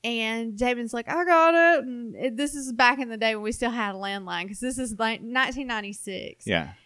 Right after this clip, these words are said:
Speaker 1: And so Damon runs and grabs the phone while I'm cooking dinner. And, uh, or no, I got it. And I grabbed the phone, and it was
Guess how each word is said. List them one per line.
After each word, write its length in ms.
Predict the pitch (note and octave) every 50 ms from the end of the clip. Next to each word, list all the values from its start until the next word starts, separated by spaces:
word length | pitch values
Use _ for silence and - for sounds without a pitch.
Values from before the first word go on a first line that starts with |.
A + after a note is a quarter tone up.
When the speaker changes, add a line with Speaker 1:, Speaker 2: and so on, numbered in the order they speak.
| _ _ -
Speaker 1:
And 280 | A3 A3 G#3+ A3 A3 G#3
so 140 | - A#3
Damon 320 | G#3 A#3+ A#3 A#3+ A#3+ A#3+ A3+
runs 220 | A3+ A3+ A3+ A3 G#3+
and 100 | A3+ G#3
grabs 280 | A3 G#3+ G#3 G3+ -
the 60 | G#3+
phone 220 | G3+ A3 G#3+ G#3 G3+
while 120 | G3 F#3+
I'm 80 | F#3+ F#3
cooking 400 | - G#3+ G#3+ G3+ G3+ G3 G3 F#3+
dinner. 480 | G3+ G3+ G3 G3 F#3+ F#3 F#3+ F#3 G3 _ _ _ _ _ _ _ _ -
And, 400 | G#3+ G#3 G3+ G3+ G3+ G3 G3 -
uh, 600 | - G3+ F#3+ F#3+ F#3+ F#3+ F#3+ F#3+ F#3+ F#3 F#3 - - _ _ _ _ _ -
or 120 | - C4+ C4+
no, 160 | D4 D4+ C#4
I 200 | - A#3+ B3 B3
got 260 | A3+ G#3+ F3+ E3+ E3
it. 200 | D3+ D3+ C3+ - -
And 140 | G#3+ G#3+
I 120 | G#3 A3 A3
grabbed 260 | G3 G#3 G3 F#3+ F#3+
the 40 | G3
phone, 360 | _ - F#3+ E3+ E3+ F3 D#3+
and 100 | F#3+ G3
it 100 | F#3+ -
was 520 | F#3+ G3 G3 G3 F#3+ F3+ - - - -